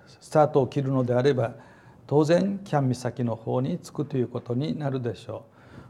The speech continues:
ここではですね、ただここを向いてるか、反対側を向いてるか、ただそれだけの話ですけれど、でも、その方向性を間違って、最初のスタートを切ってしまったら、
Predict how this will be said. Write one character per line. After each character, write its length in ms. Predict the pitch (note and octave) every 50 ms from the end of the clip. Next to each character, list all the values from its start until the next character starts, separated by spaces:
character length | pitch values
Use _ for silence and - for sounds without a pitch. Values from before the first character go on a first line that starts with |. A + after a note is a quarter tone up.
| - _ -
こ 100 | - C3+
こ 160 | - F3+ F#3
で 100 | F#3 G3+
は 140 | G#3 F#3+ D#3+
で 100 | D3 A2+
す 140 | - - A#2+
ね、 320 | C3 C#3 D3 C#3 B2 - - - - - -
た 140 | - F#3
だ 380 | F#3 F3+ E3 D#3+ D#3 D3 - - - -
こ 160 | - D3+ -
こ 200 | - D#3+ D#3+ D3+
を 40 | D3
向 140 | D#3 D3+
い 40 | C#3+
て 160 | C#3+ - D3
る 80 | C3 B2
か、 300 | - - A#2 G#2+ - - - - _ - - - - _ - - - - -
反 240 | - - C#3 C#3+ B2
対 180 | - D3+ C#3+ C3+
側 160 | C3+ C3 C3+
を 40 | B2+
向 120 | C3 C3+
い 60 | B2+
て 120 | C3 C#3+ C3+
る 100 | C3+ C3
か、 260 | - A#2+ A2 - - - - - - - _
た 100 | - F#3
だ 140 | F3 E3+ C#3+
そ 120 | - -
れ 100 | C#3 D3
だ 100 | C#3+ C3+
け 100 | C#3 D3
の 80 | C3+ C3
話 320 | A#2 B2+ B2+ A#2+ A#2+ -
で 80 | C3 B2+
す 120 | B2 -
け 120 | - - A2+
れ 120 | A2 A2+
ど、 240 | A#2+ G#2 G#2+ - - - - - - - - - -
で 180 | C3+ B2 E3+
も、 440 | F3+ F3 D3 C#3+ D3 C#3 - - - - - -
そ 180 | - - - F#3
の 140 | F3+ E3 C3+
方 280 | A#2 - D#3+ D#3+ D3+ D3+
向 240 | D3+ - D#3 D3
性 340 | C3 - - D3+ D3 C#3 C#3
を 220 | C3+ D3 E3 D#3+ F3
間 120 | C3 B2
違 280 | B2 - D3 C#3 D3+ -
っ 20 |
て、 380 | - - - B2 A#2+ A#2 - - - - - - - - - - -
最 320 | B2 - - D#3 D3+ D#3+ D3+
初 180 | - - F3
の 120 | F3 F3+ F3
ス 120 | - -
タ 160 | - E3+ E3
ー 60 | D3+
ト 120 | - D#3 C#3+
を 60 | B2+
切 120 | - -
っ 20 | -
て 140 | - C#3+ C3
し 120 | - C#3
ま 120 | C3+ B2+
っ 40 | B2 -
た 120 | - C3
ら、 220 | B2 C#3+ D#3+ F3